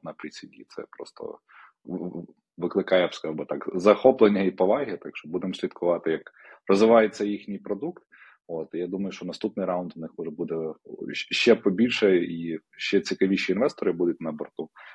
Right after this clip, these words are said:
От, але рухаємося далі. Наступний у нас засновник року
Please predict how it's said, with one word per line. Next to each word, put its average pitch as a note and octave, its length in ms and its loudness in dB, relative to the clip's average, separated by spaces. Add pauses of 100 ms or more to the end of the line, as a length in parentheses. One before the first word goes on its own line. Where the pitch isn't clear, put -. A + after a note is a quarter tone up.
(120)
От, E2 180 4
але E2+ 140 6
рухаємося G2+ 500 2
далі. B2+ 420 2
Наступний F#2 580 -4
у E2+ 120 -6
нас G#2+ 500 -2 (100)
засновник F#2+ 680 2
року C#3+ 400 2